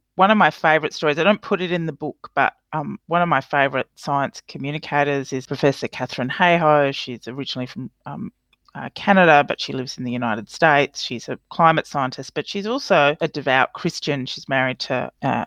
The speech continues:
evangelical Christian minister. So you can't kind of accuse her of being the standard extreme lefty. So she's, she's great. And she talks about going one day to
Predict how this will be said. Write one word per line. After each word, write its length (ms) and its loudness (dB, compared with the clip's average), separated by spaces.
evangelical 840 0
Christian 440 -4
minister. 440 4
So 160 -6
you 100 -6
can't 260 2
kind 160 2
of 80 -2
accuse 460 -6
her 220 -2
of 80 -8
being 220 4
the 80 -6
standard 520 2
extreme 580 2
lefty. 400 2
So 240 0
she's, 400 0
she's 200 0
great. 360 6
And 160 4
she 160 -4
talks 340 -2
about 480 6
going 540 4
one 260 -2
day 440 -2
to 200 -8